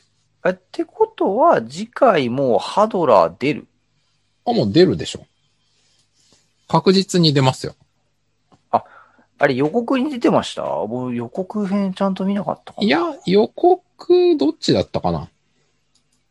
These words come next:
Speaker 2: 予告どっちだったか忘れましたけど。
Speaker 1: いかんいかん。ちょっと今回、ちょっと、一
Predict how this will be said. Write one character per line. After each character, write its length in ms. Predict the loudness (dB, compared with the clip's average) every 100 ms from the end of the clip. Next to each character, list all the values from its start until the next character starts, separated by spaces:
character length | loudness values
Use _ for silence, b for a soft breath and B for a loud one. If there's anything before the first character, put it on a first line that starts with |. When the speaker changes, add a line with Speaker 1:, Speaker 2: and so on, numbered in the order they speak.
| _ _ _ _ _ _ _ _ _ -10
Speaker 2:
予 300 | -4 -4 -6 _
告 360 | -8 -8 -10
ど 120 | -10
っ 60 | -12 -10
ち 100 | -8
だ 80 |
っ 40 | -8
た 120 | -12
か 120 | -14
忘 180 | -12 -10
れ 80 | -8
ま 140 | -8
し 100 | -12
た 100 | -16
け 140 | -18 -18
ど。 240 | -18 -20 _ _ _ _ _ _ _ _ _ _ _ _ _ _ _ _ -20
Speaker 1:
い 60 |
か 160 | -14 -14
ん 40 |
い 40 | -14
か 140 | -16
ん。 40 |
ち 80 | -16
ょ 20 |
っ 40 | -18
と 100 | -14
今 180 | -14 -10
回、 280 | -10 -10 -14 _ _ _ _ b b b b _ _ _ _ _
ち 120 | -20 -18
ょ 120 | -18
っ 20 |
と、 20 | -20 _ _ _ _ _ _ _ _ _ _ _ _ _ _ _ _ _ _ _ _ _ _ _ _
一 120 | -20